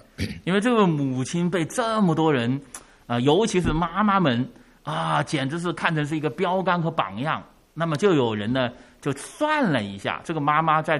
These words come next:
Speaker 2: 她的女儿身上大概投资了多少钱。
Speaker 1: And because this mother ha-, has treated as a model for successful mothers, so some people just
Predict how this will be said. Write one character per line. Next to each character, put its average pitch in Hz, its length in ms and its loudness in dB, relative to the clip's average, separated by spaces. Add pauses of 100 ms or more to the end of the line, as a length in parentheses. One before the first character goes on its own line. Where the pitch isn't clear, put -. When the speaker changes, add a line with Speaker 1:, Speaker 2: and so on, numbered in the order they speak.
(140)
Speaker 2:
她 156 120 -2
的 156 100 0
女 131 180 0
儿 104 200 -2
身 135 160 -6
上 120 180 -2
大 127 140 0
概 127 160 2
投 104 200 -8
资 117 140 -6
了 120 100 -4
多 117 140 -6
少 117 140 -8
钱。 - 200 -14 (720)
Speaker 1:
And 165 520 6
because 165 340 6
this 170 220 8
mother 165 320 10
ha-, 147 400 6 (160)
has 151 320 2 (560)
treated 170 320 4
as 135 160 2
a - 20 4
model 143 440 6
for 131 260 2
successful 135 560 0
mothers, 139 340 4 (100)
so 135 120 2
some 160 220 2
people 143 460 2 (380)
just 151 140 -4